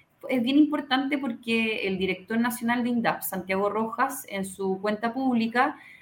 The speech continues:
anunció, eh, cuatro grandes pilares y se suma un quinto, que en realidad es, es también muy importante, em,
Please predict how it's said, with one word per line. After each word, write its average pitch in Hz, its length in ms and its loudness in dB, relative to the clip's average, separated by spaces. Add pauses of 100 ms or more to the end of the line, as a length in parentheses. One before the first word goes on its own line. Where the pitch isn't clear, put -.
(100)
anunció, 277 880 2
eh, 226 440 -2
cuatro 294 340 4
grandes 294 380 6
pilares 226 420 6
y 233 80 4
se 220 140 -4
suma 226 260 0
un 208 100 -2
quinto, 202 420 -2
que 175 80 -2
en 175 180 -4
realidad 185 320 4 (120)
es, 190 300 2
es 185 140 -12 (140)
también 190 280 -2
muy 208 100 0
importante, 226 760 0 (680)
em, 196 800 0